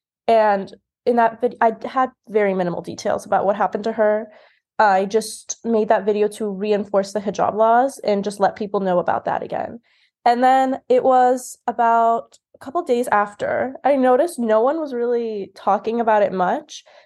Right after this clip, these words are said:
that I made, like, that very emotional one. I was also on my period, so that didn't help. I was just, like, so broken. I'm like, "Why is no one talking about this?"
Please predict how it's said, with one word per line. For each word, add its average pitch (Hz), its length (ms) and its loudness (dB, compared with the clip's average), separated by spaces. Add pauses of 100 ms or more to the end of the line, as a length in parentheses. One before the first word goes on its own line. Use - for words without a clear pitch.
(120)
that 220 120 4
I 214 80 4
made, 214 220 -2
like, 233 160 -2
that 208 160 0
very 202 180 0
emotional 220 460 -4
one. 240 180 2
I - 60 0
was 247 140 0
also 285 360 0
on 269 140 0
my 233 100 -2
period, 190 400 -8
so 226 60 -6
that 214 180 0
didn't 269 220 -2
help. 202 320 2
I 220 100 4
was 294 160 0
just, 339 180 -4
like, 269 200 -2
so 247 300 0
broken. 208 300 0
I'm 226 60 -6
like, 226 140 -6
"Why 349 160 0
is 440 200 -2
no 415 120 2
one 415 180 -2
talking 392 400 -6
about 381 320 -4
this?" 349 240 -6